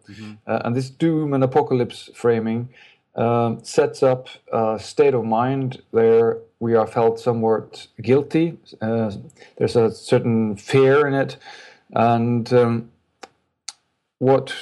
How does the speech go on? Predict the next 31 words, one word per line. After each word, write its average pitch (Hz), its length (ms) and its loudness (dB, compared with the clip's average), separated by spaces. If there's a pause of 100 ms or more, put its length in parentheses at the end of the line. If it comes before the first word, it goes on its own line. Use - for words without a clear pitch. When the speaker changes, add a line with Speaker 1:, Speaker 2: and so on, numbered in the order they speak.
(540)
Speaker 2:
uh, 110 760 -2
is - 420 -2
quite - 300 0
well 135 160 4
known 127 200 0
to 107 80 -8
psychology 104 720 -2
is 113 200 -6
that 117 240 0 (420)
if 131 120 -4
people 135 220 -2
feel 120 160 0
fear 139 300 2
and 120 120 -2
guilt, 139 360 0 (420)
then 135 360 0 (140)
they're 131 160 0
not 151 260 -4
really 127 340 0
motivated 127 640 2
to 120 60 -4
get 104 180 0
engaged. 110 640 -2
Rather, 123 360 0
they 117 160 -2
quickly 131 420 -4
learn, 117 540 -2 (360)
uh, 113 280 2
what 120 180 0
we 123 80 2
call 113 480 4